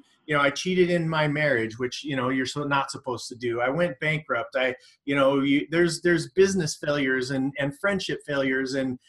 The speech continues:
and, uh, being a decent human being failures, right, along the way that, that, uh,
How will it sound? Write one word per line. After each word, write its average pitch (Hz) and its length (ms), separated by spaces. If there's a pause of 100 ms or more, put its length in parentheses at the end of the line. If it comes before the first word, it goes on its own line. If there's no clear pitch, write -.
(180)
and, 143 220 (240)
uh, 170 100 (240)
being 262 220
a 160 100
decent 185 360
human 180 320
being 170 300
failures, 120 720
right, 170 380
along 160 340
the 147 80
way 156 280
that, 127 300 (100)
that, 135 280
uh, 131 360